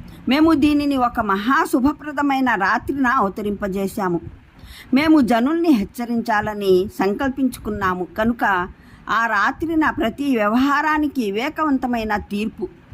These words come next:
మా ఆదేశంతో విధించడం జరుగుతుంది. మేము ఒక సందేశహరుణ్ణి పంపాలని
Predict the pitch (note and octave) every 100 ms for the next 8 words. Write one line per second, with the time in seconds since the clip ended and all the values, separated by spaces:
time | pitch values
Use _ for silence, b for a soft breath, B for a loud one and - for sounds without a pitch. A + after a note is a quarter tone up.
0 | - - - B B - B3 C#4+ - A3
1 | B3 E4 F4 E4 C#4 C4+ D4+ A#3+ A3 A3+
2 | G3+ G#3 C4 B3+ F#3+ F3+ F3+ E3+ D#3+ -
3 | - - - - - - - - - B
4 | B B B B3+ D#4+ F4 D#4+ E4 D4 C4
5 | A#3 B3 F4+ - F4 D#4 C#4+ C#4 C4+ A3
6 | G#3 C4+ B3+ A3+ A3+